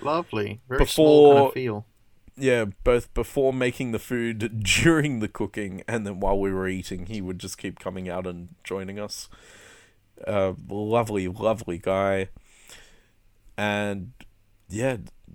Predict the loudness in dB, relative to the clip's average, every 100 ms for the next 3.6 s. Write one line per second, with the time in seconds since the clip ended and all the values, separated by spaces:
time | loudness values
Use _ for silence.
0 | -14 -4 -4 0 0 0 -2 -4 0 0
1 | -2 -4 -4 -6 -10 -8 -4 -2 0 0
2 | -2 0 2 2 0 0 0 0 2 0
3 | 0 2 4 2 -4 -8